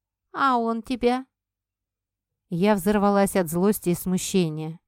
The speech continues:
«Да откуда я знаю? Он ходит за нами и явно следит, язвит не меньше тебя, хотя я тоже его все время достаю со своими плоскими шуточками». Даша скривилась от моих слов и совсем меня добила.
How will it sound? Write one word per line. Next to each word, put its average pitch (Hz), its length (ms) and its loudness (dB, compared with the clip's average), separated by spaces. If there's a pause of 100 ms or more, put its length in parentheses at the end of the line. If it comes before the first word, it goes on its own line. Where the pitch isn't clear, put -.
(360)
«Да 233 340 4
откуда 262 400 2
я 214 200 6
знаю? 202 540 2 (320)
Он 277 160 2
ходит 262 340 4
за 233 140 4
нами 214 280 4
и 185 80 4
явно 214 320 4
следит, 214 580 -2 (240)
язвит 208 640 2
не 196 120 2
меньше 220 340 0
тебя, 220 420 6 (320)
хотя - 240 -2
я 233 120 6
тоже 202 340 2
его 214 160 4
все 190 180 0
время 185 280 0
достаю 175 420 -2
со 175 140 -6
своими 180 340 -2
плоскими 180 480 -2
шуточками». 180 640 -6 (1040)
Даша 233 440 -2
скривилась 214 640 0
от 185 140 -4
моих 175 260 -4
слов 220 360 -2
и 226 60 -4
совсем 202 560 -6
меня 156 300 -4
добила. 147 480 -4